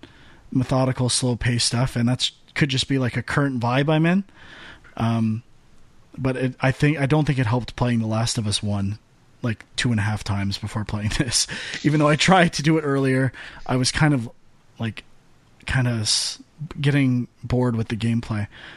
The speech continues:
But don't wanna hold that against the game too much. That's more on me.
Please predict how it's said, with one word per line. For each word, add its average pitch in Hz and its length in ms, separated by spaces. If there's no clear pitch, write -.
But 240 240
don't 170 120
wanna 170 140
hold 165 220
that 151 120
against 143 300
the 135 60
game 127 180
too 123 140
much. 120 220
That's 120 200
more 113 200
on 104 140
me. 104 200